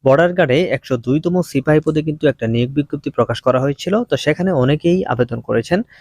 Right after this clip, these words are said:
তো অনেকে আমার কাছে জানতে চেয়েছেন যে, "ভাইয়া, আমরা যে আবেদন করছি, আমাদের, আহ, মাঠ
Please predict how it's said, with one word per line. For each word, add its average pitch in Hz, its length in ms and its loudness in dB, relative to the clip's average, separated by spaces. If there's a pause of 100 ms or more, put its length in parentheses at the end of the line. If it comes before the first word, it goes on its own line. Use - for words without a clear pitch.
(360)
তো - 80 4
অনেকে 196 240 -2
আমার 208 180 0
কাছে 202 220 0
জানতে 139 300 -2
চেয়েছেন 147 340 -2
যে, 139 200 -8
"ভাইয়া, 131 300 2
আমরা 131 220 -4
যে 120 100 2
আবেদন 127 320 -2
করছি, 165 300 -8
আমাদের, 123 440 -2
আহ, 120 240 2
মাঠ 113 240 0